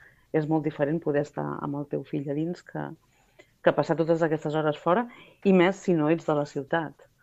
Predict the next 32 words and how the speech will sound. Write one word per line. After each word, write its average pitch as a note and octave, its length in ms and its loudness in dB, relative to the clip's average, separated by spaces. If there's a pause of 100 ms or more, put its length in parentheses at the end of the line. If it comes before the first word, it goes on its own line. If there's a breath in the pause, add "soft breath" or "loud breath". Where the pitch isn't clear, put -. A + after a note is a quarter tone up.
(400 soft breath)
Si D#3 140 0
ets C#3 160 -4
de D3 120 2
fora, D#3+ 380 0 (580 soft breath)
i D3+ 120 0
de C#3+ 80 2
fora D3 240 2
pot - 200 -2
ser, D#3+ 180 6 (100)
o C#3+ 220 2
no D3+ 120 4
he D3 60 -4
situat D3 280 0
jo, D#3 120 8
de D#3 100 6
la C#3 140 6
Riba, F3 360 2 (360 loud breath)
o D#3+ 140 6
pot - 180 -4
ser C#3+ 120 -2
que D3 100 -4
siguis D#3+ 260 0
de D#3+ 80 0
Menorca, F3 500 2
o A#3 80 -2
pot - 180 -10
ser D3+ 120 -8
que D#3 80 -12
siguis, D#3+ 300 -8
jo D3+ 100 -16
què D#3 100 -6
sé F#3+ 160 -14